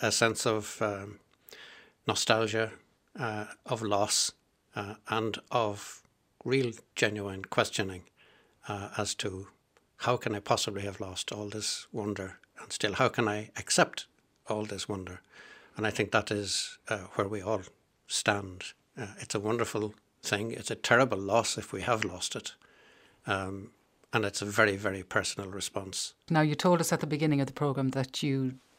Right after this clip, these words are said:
Speaker 2: didn't put any of your own poetry in it, but we're not going to let the occasion pass
Speaker 1: Yeah.
Speaker 2: without asking you to read one of your own poems. Would you do that for us?
Speaker 1: Of course.
Speaker 2: And tell us
Speaker 1: Thank
Speaker 2: a little
Speaker 1: you.
Speaker 2: bit about
Speaker 1: I will.
Speaker 2: it.
Speaker 1: Well, it's the,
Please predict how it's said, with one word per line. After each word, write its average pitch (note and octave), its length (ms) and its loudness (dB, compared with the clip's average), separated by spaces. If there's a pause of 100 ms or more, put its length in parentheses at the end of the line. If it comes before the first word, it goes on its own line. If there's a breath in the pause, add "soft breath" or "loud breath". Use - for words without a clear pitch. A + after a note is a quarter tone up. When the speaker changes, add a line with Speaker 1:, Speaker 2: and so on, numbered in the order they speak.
(120)
Speaker 2:
didn't E3 360 6
put D3 120 0
any C#3 200 2
of C3+ 100 -2
your C#3+ 120 2
own D3+ 200 4
poetry C3+ 480 -2
in C3 80 2
it, B2+ 140 -2
but C3+ 180 -2
we're C#3+ 140 2
not D3+ 240 6
going C#3+ 180 2
to C3+ 100 -4
let C3 140 -2
the C#3+ 80 0
occasion C3 460 -2
pass C3 280 0
Speaker 1:
Yeah. D3 60 -2
Speaker 2:
without C3+ 240 2
asking C#3 320 2
you C3+ 60 6
to D3 160 -2
read F3 400 8
one D3 120 6
of C3 140 4
your B2+ 140 0
own A#2+ 180 0
poems. B2+ 500 4
Would C#3+ 140 -2
you C#3+ 80 -4
do D#3+ 120 0
that D#3 140 4
for E3 240 6
us? - 300 0 (160)
Speaker 1:
Of G#2 200 -6
course. - 340 -8
Speaker 2:
And C#3+ 200 6
tell D#3 140 6
us D3 80 4
Speaker 1:
Thank - 60 0
Speaker 2:
a - 20 2
little D3 160 2
Speaker 1:
you. - 40 -4
Speaker 2:
bit D3 100 4
about D3 240 4
Speaker 1:
I - 40 -6
will. G3+ 60 0
Speaker 2:
it. - 160 -4 (960 loud breath)
Speaker 1:
Well, D3+ 180 10
it's B2+ 200 4
the, B2+ 320 6